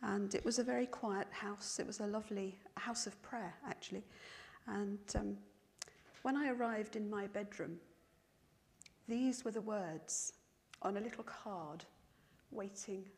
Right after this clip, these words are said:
on the bed for me. "Come now. Turn aside for a while from your ordinary employment.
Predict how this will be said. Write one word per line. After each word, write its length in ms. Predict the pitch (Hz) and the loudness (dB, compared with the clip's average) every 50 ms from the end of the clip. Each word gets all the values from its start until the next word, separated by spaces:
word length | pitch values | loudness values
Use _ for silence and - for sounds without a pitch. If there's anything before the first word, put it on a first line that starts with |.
| - - - | -18 -10 -6
on 180 | 190 180 175 | -4 -4 -2
the 80 | 180 180 | -4 -2
bed 300 | 175 170 165 170 - - - - - - | -2 -2 -4 -2 -6 -10 -14 -14 -18 -16
for 240 | - - - 170 165 | -10 -6 -4 -4 -2
me. 200 | 170 160 160 - - - - - - - _ _ _ _ _ _ _ _ _ - _ _ _ _ _ _ _ _ - _ - - - _ _ - - - - - - _ - - | -4 -6 -8 -10 -14 -20 -20 -20 -20 -20 _ _ _ _ _ _ _ _ _ -20 _ _ _ _ _ _ _ _ -20 _ -20 -20 -20 _ _ -16 -16 -16 -16 -20 -20 _ -8 -8
"Come 560 | - - - 262 254 247 240 240 247 247 240 226 - - - - - | -6 -4 -2 0 0 2 2 2 2 2 0 -2 -6 -16 -18 -8 -2
now. 380 | 214 190 170 160 160 170 170 165 - - - _ - _ - _ _ _ _ _ _ _ _ - - - - - - - _ - - - - - - - - _ _ - | -2 0 0 -2 -4 -6 -8 -12 -14 -18 -20 _ -20 _ -20 _ _ _ _ _ _ _ _ -20 -20 -20 -20 -20 -20 -20 _ -20 -20 -20 -20 -20 -20 -20 -20 _ _ -8
Turn 300 | - - 254 247 269 277 277 | 0 4 6 8 8 8 8
aside 640 | 285 - - - 233 196 190 196 202 208 226 - | 8 8 6 6 6 4 4 6 4 4 2 0
for 220 | - - - 202 | -2 -2 0 0
a 80 | 196 190 | 2 2
while 420 | 175 175 170 165 170 180 185 202 | 0 0 0 0 0 0 0 0
from 340 | 220 - - - - 202 196 | -2 -4 -6 -4 -2 0 0
your 220 | 196 196 185 185 - - - - | 2 2 2 0 -2 -4 -4 -2
ordinary 920 | 220 214 208 202 214 208 208 202 190 190 190 180 180 185 180 175 180 180 - - | 0 2 2 2 0 0 0 0 0 0 0 0 -2 -2 -2 -4 -4 -6 -6 -4
employment. 920 | 180 180 180 180 - - 190 180 170 165 180 190 190 196 - - - - | -4 -4 -4 -6 -8 -6 -4 -4 -4 -4 -4 -4 -4 -4 -6 -8 -10 -12